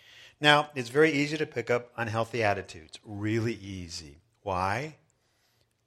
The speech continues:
Everywhere. I mean, they're, they're everywhere. Thank you very much, Hugh Hefner, for setting this whole thing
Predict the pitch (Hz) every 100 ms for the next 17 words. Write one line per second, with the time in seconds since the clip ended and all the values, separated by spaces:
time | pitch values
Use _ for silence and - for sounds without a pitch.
0 | _ - 254 302 277 190 98 - - 165
1 | 202 208 202 190 180 202 208 143 101 -
2 | _ 175 147 139 143 131 135 180 - -
3 | - 135 107 110 117 131 170 - - 120
4 | 131 120 107 - 117 107 117 110